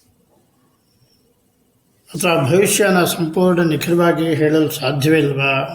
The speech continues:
ಅಂತಂದ್ರೆ, ತೊಂಬತ್ತು ಭಾಗ, ತೊಂಬತ್ತು ಪರ್ಸೆಂಟ್, ಶೇಕಡ ತೊಂಬತ್ತು ಪರ್ಸೆಂಟ್ ನಿಖರವಾಗಿದ್ದೇ ಇರುತ್ತೆ.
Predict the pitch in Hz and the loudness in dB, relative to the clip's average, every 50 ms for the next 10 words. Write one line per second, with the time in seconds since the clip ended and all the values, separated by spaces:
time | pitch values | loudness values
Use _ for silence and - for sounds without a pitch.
0 | - - - _ _ _ - - - - 156 143 147 147 170 147 120 123 131 - | -14 -18 -20 _ _ _ -20 -20 -16 -12 -8 -6 -4 -2 -2 -2 -2 -4 -8 -12
1 | - - _ _ _ _ _ _ _ _ _ _ _ _ _ _ _ - - - | -18 -20 _ _ _ _ _ _ _ _ _ _ _ _ _ _ _ -20 -16 -8
2 | - 180 190 196 214 208 208 - - 202 185 185 180 175 156 165 143 131 123 - | -2 0 2 2 2 2 2 0 0 0 2 2 2 2 2 0 0 0 -2 -4
3 | 165 156 156 165 180 185 185 185 180 165 175 175 - - 175 143 117 - 175 175 | -4 -2 0 0 0 0 0 0 0 0 -2 -2 -2 -2 -4 -2 0 0 0 0
4 | 165 180 170 165 156 156 - 131 123 151 170 190 190 190 - 202 180 156 - - | 0 0 -2 -2 -2 -4 -4 -6 -4 -2 0 0 0 0 -2 -4 -4 -2 -2 -4
5 | 170 156 151 - 165 143 131 143 131 175 160 156 156 156 151 135 147 135 139 151 | -4 -4 -4 -4 -4 -4 -4 -4 -2 -2 0 0 0 0 -2 -2 -4 -4 -2 0
6 | 143 131 120 113 113 - - | 0 -2 -4 -8 -12 -16 -20